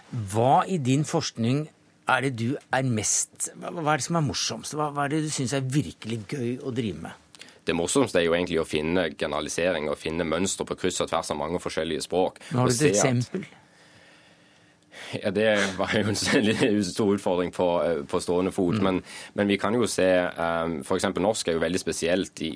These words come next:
Speaker 2: i verdenssammenheng ved at vi i alle setninger må ha verbet på andre plass. Eh, så vi må si,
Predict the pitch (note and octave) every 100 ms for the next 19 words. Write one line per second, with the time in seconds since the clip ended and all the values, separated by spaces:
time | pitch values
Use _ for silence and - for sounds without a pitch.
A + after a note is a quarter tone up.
0 | D#2 E2+ F#2+ G2 D2+ D#2 D#2+ D#2+ D#2+ D#2+
1 | D2 D#2+ D#2 C2+ E2 D#2 D#2+ F2+ D#2 -
2 | D#2 F#2 F2+ D2+ D2 D2+ D#2+ F2 E2 D#2
3 | D#2+ E2 F#2 - - - - - - -
4 | - D#2+ D2+ C#2+ - E2+ E2+ D2+ E2